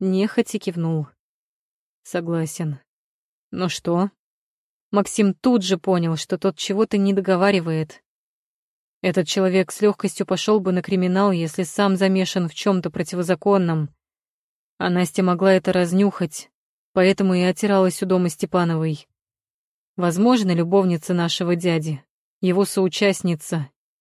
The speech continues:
Не забывай, она финансовый директор строительной фирмы. У неё в руках инструменты для всякого рода аферы и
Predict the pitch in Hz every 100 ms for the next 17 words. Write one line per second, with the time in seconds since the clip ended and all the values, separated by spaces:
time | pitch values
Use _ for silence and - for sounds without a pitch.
0 | _ _ _ 196 240 269 247 240 180 190
1 | 160 - _ _ _ - 185 190 202 190
2 | 196 202 202 185 185 202 - 196 - 180
3 | 185 196 190 - 220 208 175 151 - _
4 | _ _ _ _ _ - 180 190 202 185
5 | 208 196 190 170 - 185 202 196 170 180
6 | - 202 190 175 190 185 175 160 220 202
7 | 180